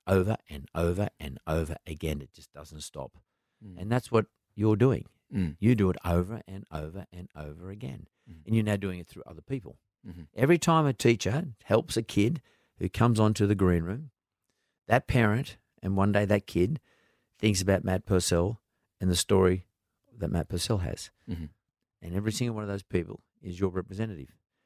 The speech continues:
Speaker 2: Mm.
Speaker 1: 'Cause not only the teacher, but the kid. And the kid one day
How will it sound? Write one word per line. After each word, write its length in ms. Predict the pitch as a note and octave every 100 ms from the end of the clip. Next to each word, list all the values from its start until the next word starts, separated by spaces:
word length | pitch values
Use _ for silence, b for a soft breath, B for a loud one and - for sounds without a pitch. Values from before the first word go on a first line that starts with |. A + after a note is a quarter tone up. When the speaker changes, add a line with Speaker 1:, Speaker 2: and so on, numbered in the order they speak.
| F2+
Speaker 2:
Mm. 140 | E2
Speaker 1:
'Cause 280 | - F#2 -
not 220 | - A2+
only 140 | A#2 G2
the 80 | E2+
teacher, 260 | D#3 D#3
but 120 | F#2
the 60 | F2+
kid. 240 | - A2+ - _ _ _ _ _ _
And 100 | - F2+
the 40 |
kid 240 | F2+ D3+ A2
one 200 | F2+ D#2
day 340 | C#2+ - D3+